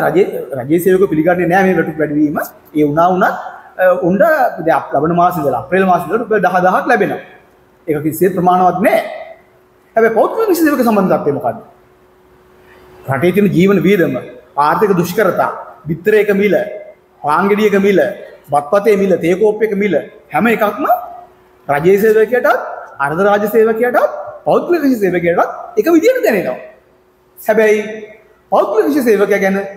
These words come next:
වචනයක්වත් නැහැ, කතාවක්වත් නැහැ, සඳහනක්වත් නැහැ.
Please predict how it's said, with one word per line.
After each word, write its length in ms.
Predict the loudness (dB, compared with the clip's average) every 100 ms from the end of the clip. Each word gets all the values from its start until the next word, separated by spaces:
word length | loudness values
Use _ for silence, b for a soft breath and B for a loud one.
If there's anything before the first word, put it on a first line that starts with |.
| -20 -20 -4
වචනයක්වත් 600 | -2 0 0 0 -2 0
නැහැ, 160 | 0 0
කතාවක්වත් 540 | 0 2 2 0 -2
නැහැ, 140 | -2
සඳහනක්වත් 580 | -2 -2 -2 -2 -2 -8
නැහැ. 200 | -8 -18